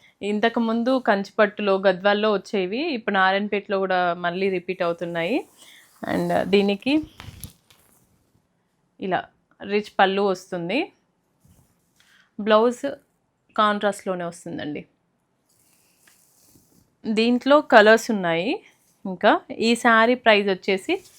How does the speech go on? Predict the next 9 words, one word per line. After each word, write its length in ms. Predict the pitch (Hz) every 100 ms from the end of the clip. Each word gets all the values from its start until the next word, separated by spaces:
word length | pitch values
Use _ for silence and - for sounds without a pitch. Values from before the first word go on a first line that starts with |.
| _ _ _ _ _ 214
లెవెన్ 260 | 208 240 247
థౌజండ్ 380 | 226 208 233 294
టూ 80 | 269 214
ఫిఫ్టీ 260 | 214 - 196 175
అండి. 200 | 165 254 427 _ _ _ _ 208
దీంట్లో 300 | 226 240 302 269
ఇంకొక 340 | 226 226 208 208
కలర్ 260 | 196 175 180 165
ఇది. 160 | 165